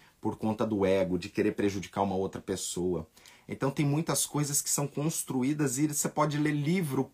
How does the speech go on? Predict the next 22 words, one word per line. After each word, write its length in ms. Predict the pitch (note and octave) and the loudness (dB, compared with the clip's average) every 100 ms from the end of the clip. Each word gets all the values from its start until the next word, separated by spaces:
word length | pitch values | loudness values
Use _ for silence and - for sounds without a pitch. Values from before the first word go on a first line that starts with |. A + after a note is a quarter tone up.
| - | -8
o 100 | C3 | -6
quanto 380 | - F#3 G#3 | 0 0 0
for, 320 | E3 - C3+ C#3 | -4 -4 0 0
pegar 260 | C3 A#2+ | 0 0
experiência 560 | C3+ - C3+ C3+ C#3+ - | -2 0 0 0 -2 -4
o 40 | |
quanto 320 | - E3+ F3+ | -4 -2 -2
for 280 | D#3+ - C3 | -6 0 0
em 140 | B2+ A#2+ | 2 2
livro, 480 | B2+ F3+ B2 E2+ - - - - | 2 0 0 -6 -8 -20 -20 -12
mas 180 | - A#2 | 0 2
se 80 | - | 4
você 220 | C3+ - | 2 4
não 100 | D#3 | 2
tiver 280 | F3 D#3+ C#3+ | 2 0 2
a 40 | |
vivência 640 | C3+ C3 G#2+ A#2+ C3 - A2+ | 2 0 0 0 2 0 2
ali 140 | A2 | 2
do 120 | A2 | 2
dia 260 | G2+ G2 G2 | 0 2 0
a 20 | |
dia, 480 | F2 G#2 E3 G2 | 2 2 4 2